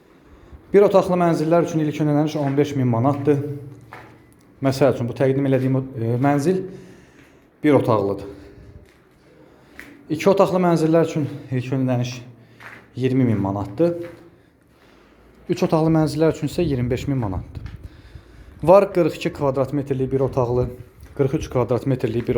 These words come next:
otaqlı. Qırx iki kvadratla sizi tanış elədim. Digər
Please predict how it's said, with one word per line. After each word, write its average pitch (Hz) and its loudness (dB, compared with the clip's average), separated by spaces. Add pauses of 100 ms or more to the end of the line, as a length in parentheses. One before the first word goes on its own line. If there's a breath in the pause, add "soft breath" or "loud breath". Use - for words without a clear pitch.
otaqlı. 113 0 (3000 loud breath)
Qırx 151 0
iki 147 -2
kvadratla 156 2
sizi 151 -6
tanış 139 -2
elədim. 127 0 (2500 soft breath)
Digər 135 2